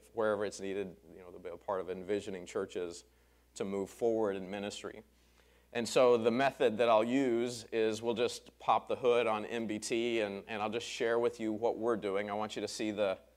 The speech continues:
ministry engine structure, the processes that we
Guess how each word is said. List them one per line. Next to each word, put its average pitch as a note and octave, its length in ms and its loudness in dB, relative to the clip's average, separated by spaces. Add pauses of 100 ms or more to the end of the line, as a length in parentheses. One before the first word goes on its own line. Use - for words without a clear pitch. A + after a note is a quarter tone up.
(380)
ministry A2+ 560 -2
engine A2+ 380 -4
structure, A2 580 -2
the G#2+ 100 -2
processes G#2+ 840 -2
that A2 340 -2 (680)
we A2+ 800 -2